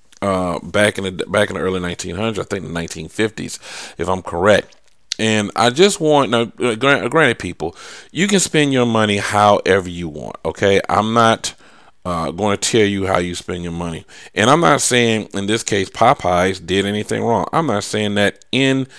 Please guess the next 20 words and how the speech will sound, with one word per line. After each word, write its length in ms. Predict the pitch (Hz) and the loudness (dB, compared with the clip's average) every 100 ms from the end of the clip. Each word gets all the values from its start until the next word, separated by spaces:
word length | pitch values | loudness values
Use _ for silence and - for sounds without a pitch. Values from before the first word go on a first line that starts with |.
| - - - | -20 -20 0
the 120 | 113 | 4
least. 460 | 113 90 - - - _ _ - | 4 4 0 -10 -12 _ _ -8
Okay, 300 | 113 127 131 | -4 0 0
what 260 | 98 104 143 | 0 4 4
I'm 160 | 156 147 | 4 2
saying 400 | - 135 117 98 | 0 2 2 0
is 320 | 87 85 - - - - - | 0 -2 -6 -18 -20 -20 -16
we 300 | 104 139 196 | -2 2 2
can 240 | - 147 | 2 0
do 220 | 123 113 101 | 2 0 0
better 420 | 95 110 98 - | 4 6 6 4
as 200 | 92 - | 0 -2
far 320 | - 110 101 | 0 4 4
as 60 | 90 | 2
where 340 | 92 117 123 | -2 2 2
we 140 | 113 | 2
spend 600 | 104 - - 113 113 113 - | -4 -6 -2 0 0 -2 -2
our 280 | 90 104 110 | 2 4 4
dollars, 640 | 95 90 98 95 82 78 - | 0 6 8 8 4 -4 -8
people, 480 | 95 87 82 82 | -8 -8 -8 -12